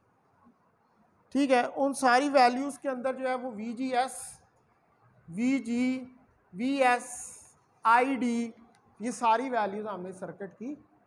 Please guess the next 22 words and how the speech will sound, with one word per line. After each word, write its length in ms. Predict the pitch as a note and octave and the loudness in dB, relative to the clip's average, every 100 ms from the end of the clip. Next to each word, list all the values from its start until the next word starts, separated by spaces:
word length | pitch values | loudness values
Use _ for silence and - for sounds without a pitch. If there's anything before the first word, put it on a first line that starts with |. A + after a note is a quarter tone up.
| _ _ _ _ _ - | _ _ _ _ _ 0
फार्मूलों 500 | G3+ G3 G3 F#3+ G3 | 2 2 0 -6 -8
से 120 | G3+ | -8
कैलकुलेट 400 | F3 E3 E3+ E3 D#3 | -10 -10 -10 -12 -8
करके 300 | C#3+ C#3 E3+ - _ _ C#3+ | -8 -8 -10 -12 _ _ -8
देख 240 | D3 - | -8 -8
ली। 120 | - | -6
नो, 180 | A3 D4+ A3 - - - _ _ _ _ _ _ _ _ _ _ _ | 2 2 2 -6 -20 -20 _ _ _ _ _ _ _ _ _ _ _
ये 160 | B3 D4+ | 2 4
तो 120 | D#4 | 6
हो 80 | C#4+ | 4
गया 120 | C4 | 4
सर्किट 500 | C4 B3 A#3 B3+ B3+ | 0 -2 0 -2 -2
के, 160 | B3+ B3 | -4 -6
सर्किट 360 | B3 A3 B3 | -4 -6 -6
से 120 | - B3 | -6 -4
हम 220 | G#3 G#3 | -4 -8
किस 120 | G#3 - | -16 -8
तरह 140 | A3+ | -6
वैल्यूज 420 | G#3+ G3 F3 G3+ G3 | -2 0 -2 -6 -8
जो 140 | F#3+ | -6
है 80 | F#3 | -6
उनको 420 | F#3+ F3+ F#3 F#3 | -6 -6 -4 -4